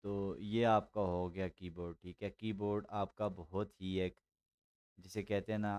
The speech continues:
आप कीबोर्ड के बगैर कुछ टाइप नहीं कर सकते, कोई गेम नहीं खेल सकते, कुछ भी नहीं कर सकते, ठीक है। If there is no keyboard, you can't do anything, ठीक है, आप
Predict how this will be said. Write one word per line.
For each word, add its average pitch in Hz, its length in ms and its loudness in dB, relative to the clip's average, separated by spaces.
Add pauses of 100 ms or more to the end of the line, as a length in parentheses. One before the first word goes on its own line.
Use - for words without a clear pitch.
(140)
आप 98 300 -2
कीबोर्ड 98 400 -2
के - 120 -10
बगैर 92 360 0
कुछ - 300 -6
टाइप 107 280 6
नहीं 90 200 -2
कर 90 160 -4
सकते, 90 420 -8 (1160)
कोई 101 80 -2 (140)
गेम 113 200 6
नहीं 104 220 4
खेल 85 240 -4
सकते, - 380 -10
कुछ - 460 -6
भी 95 180 0
नहीं 95 140 0
कर 87 180 -6
सकते, 87 360 -16
ठीक 87 300 -12
है। 95 140 -4 (760)
If 104 120 -2
there 110 240 4
is 101 200 0
no 113 120 2 (160)
keyboard, 95 560 -2
you 98 140 -4 (260)
can't 101 280 0
do 90 140 -6
anything, 85 420 -8 (100)
ठीक 90 200 -10
है, 98 60 -2
आप 92 140 -4